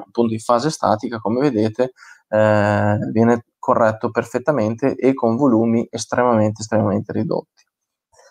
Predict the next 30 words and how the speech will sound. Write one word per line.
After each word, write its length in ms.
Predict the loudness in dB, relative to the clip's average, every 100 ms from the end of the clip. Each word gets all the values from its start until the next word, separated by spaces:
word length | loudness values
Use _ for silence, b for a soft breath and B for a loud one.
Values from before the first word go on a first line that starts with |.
| b b
Allora, 340 | 0 2 2 0
questo 320 | 0 0 2
era 80 | 2
un, 160 | 2 -2
era 220 | 0 2
una 180 | 2 -2
paziente, 680 | -2 -4 -8 -4 -4 -4 -6
eh, 80 | -6
a 920 | -4 -6 -6 -4 -4 -4 -4 -4 -4
cui 180 | -2 2
abbiamo 260 | 2 0 -2
applicato 420 | -4 -6 -6 -6
questo 240 | -12 -12
tipo 260 | -12 -8 -4
di 80 | -2
ortesi 340 | -4 -6 -4
in 120 | -4
Italia. 540 | -2 0 2 2 0 -2 b b b
Come 200 | -6 0
vedete, 540 | 2 2 0 -2 -6 -10 _ _ _
prima 480 | -6 -2 0 0 -2
ci 160 | -8
sono 220 | -10 -6
delle 160 | -2 -2
immagini 720 | 0 2 2 0 -2 -4 -4
del 240 | -4 -4 -4
prima 280 | -2 0
e 60 | 0
dopo, 400 | 0 0 -2 -8
quindi 400 | -6 -8 -6 -8